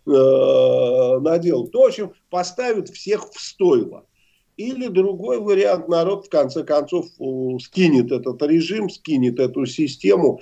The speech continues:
и, м, создаст более-менее благоприятное общество. Но я, э, все-таки являюсь адептом народовластия и рассчитываю на то, что, м, если не будет кибертирании, то, слава богу, будет кибернародовластие, то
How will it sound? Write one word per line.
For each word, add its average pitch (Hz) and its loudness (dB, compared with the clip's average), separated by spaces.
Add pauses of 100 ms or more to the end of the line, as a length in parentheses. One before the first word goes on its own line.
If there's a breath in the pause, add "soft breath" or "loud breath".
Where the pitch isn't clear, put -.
(240 loud breath)
и, 123 2
м, 123 -4
создаст 143 2
более-менее 139 2
благоприятное 131 -2
общество. - -6
Но 120 -10
я, 170 2 (220 loud breath)
э, 113 -6
все-таки 135 -2
являюсь 131 2
адептом 131 -2
народовластия 127 0
и - 0
рассчитываю 131 -4
на 123 -2
то, 151 -6
что, 127 -4 (240 loud breath)
м, 139 -8
если 151 2
не 151 4
будет 156 0
кибертирании, 156 2
то, 139 0
слава 156 0
богу, 156 -2
будет 143 -4
кибернародовластие, 147 -2 (260 loud breath)
то 170 4